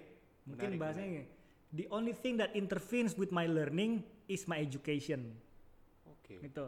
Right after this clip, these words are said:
Speaker 1: Jadi itu kritikan yang sangat pedas kalau menurut saya terhadap dunia pendidikan
Speaker 2: Iya,
Speaker 1: yang
Speaker 2: iya.
Speaker 1: datang dari seorang
Speaker 2: <laughs>
Speaker 1: Einstein gitu.
Speaker 2: Iya.
Speaker 1: Ya, di satu sisi kita juga, eh, dunia pendidikan harus sangat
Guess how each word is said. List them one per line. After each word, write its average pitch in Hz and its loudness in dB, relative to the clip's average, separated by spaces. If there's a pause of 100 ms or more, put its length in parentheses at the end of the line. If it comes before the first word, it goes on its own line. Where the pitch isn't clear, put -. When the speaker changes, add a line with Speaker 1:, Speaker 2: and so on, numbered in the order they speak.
(400)
Speaker 1:
Jadi 165 0 (920)
itu 175 0
kritikan 190 2
yang 160 4
sangat 147 0
pedas 190 6
kalau 165 4
menurut 151 0
saya 160 4
terhadap 147 0
dunia 139 0
pendidikan 160 2
Speaker 2:
Iya, 117 -2
Speaker 1:
yang 139 2
Speaker 2:
iya. 143 0
Speaker 1:
datang 147 -2
dari 143 0
seorang 135 -2
Speaker 2:
<laughs> 127 -2
Speaker 1:
Einstein 156 4
gitu. 127 -4
Speaker 2:
Iya. 139 -6 (260)
Speaker 1:
Ya, 156 0
di 139 -4
satu 151 -2
sisi 180 0
kita 226 -2
juga, 170 0 (640)
eh, 160 -2
dunia 160 0
pendidikan 170 0 (180)
harus 160 -2
sangat 165 -2